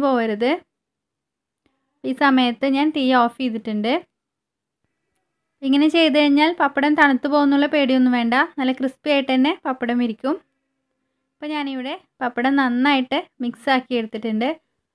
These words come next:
അപ്പോൾ നോക്കിയേ, കാണാൻ തന്നെ എന്ത് ഭംഗിയാ. അപ്പോൾ കഴിക്കാനായിട്ട് ഒരുപാട് ടേസ്റ്റാണ്. അപ്പോൾ ചോറിൻ്റെ കൂടെ നമുക്കിത് കഴിക്കാം. അല്ലാന്നുണ്ടെങ്കിൽ ചായയുടെ ഒക്കെ കൂടെ നല്ല മിക്സ്ചർ കഴിക്കുന്നത് പോലെ എടുത്ത് കഴിക്കാനും നല്ല ടേസ്റ്റാണ്. അപ്പോൾ എല്ലാവരും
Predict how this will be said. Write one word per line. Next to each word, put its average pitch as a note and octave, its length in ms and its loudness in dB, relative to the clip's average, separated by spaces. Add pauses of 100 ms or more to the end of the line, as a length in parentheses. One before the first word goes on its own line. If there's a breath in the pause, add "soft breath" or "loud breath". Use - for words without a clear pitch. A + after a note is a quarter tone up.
(360)
അപ്പോൾ C#4 220 -4
നോക്കിയേ, D4 300 0 (120)
കാണാൻ A#3+ 340 4
തന്നെ B3+ 240 2
എന്ത് C#4 220 0
ഭംഗിയാ. C#4 280 0 (220)
അപ്പോൾ B3+ 200 -10
കഴിക്കാനായിട്ട് B3+ 680 -2 (160)
ഒരുപാട് C#4+ 380 0 (100)
ടേസ്റ്റാണ്. B3+ 480 -2 (240)
അപ്പോൾ B3+ 180 -14
ചോറിൻ്റെ A#3 380 -2
കൂടെ C#4+ 240 0
നമുക്കിത് C4+ 400 -2
കഴിക്കാം. B3 380 0 (360)
അല്ലാന്നുണ്ടെങ്കിൽ B3+ 640 -2
ചായയുടെ A#3+ 300 0
ഒക്കെ C#4 180 -6
കൂടെ C4 180 -2 (140)
നല്ല C4 140 -2 (100)
മിക്സ്ചർ C4 280 -8 (100)
കഴിക്കുന്നത് B3+ 400 -2 (100)
പോലെ B3 260 0
എടുത്ത് C4+ 220 -4
കഴിക്കാനും A#3 520 -4
നല്ല A#3 320 -4
ടേസ്റ്റാണ്. B3+ 480 -4 (480)
അപ്പോൾ B3 200 -8
എല്ലാവരും D4 540 2